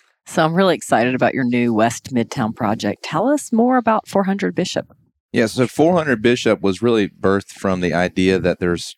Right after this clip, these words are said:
Speaker 2: really a missing middle in the market on the West Midtown area. You've got a lot of very high profile, fantastic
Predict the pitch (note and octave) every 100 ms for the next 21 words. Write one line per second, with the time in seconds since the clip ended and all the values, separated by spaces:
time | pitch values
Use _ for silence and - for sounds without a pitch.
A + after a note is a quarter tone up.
0 | - - - C3+ G2+ F2 F#2 G2+ G2+ F2+
1 | F#2 F#2 F#2 E2 E2+ E2+ F2+ D#2+ - F#2+
2 | F2+ F2+ - F2+ E2 F#2+ F2 E2 F#2+ G2
3 | F#2+ F2+ - _ _ _ F2+ A2 G#2 A2
4 | G#2 F#2+ G2+ A2+ A2 - _ _ - A2
5 | G#2+ G2+ G2 G2+ F#2+ F#2+ F2 F2 _ G#2
6 | F#2+ G2 F#2 F#2+ F#2+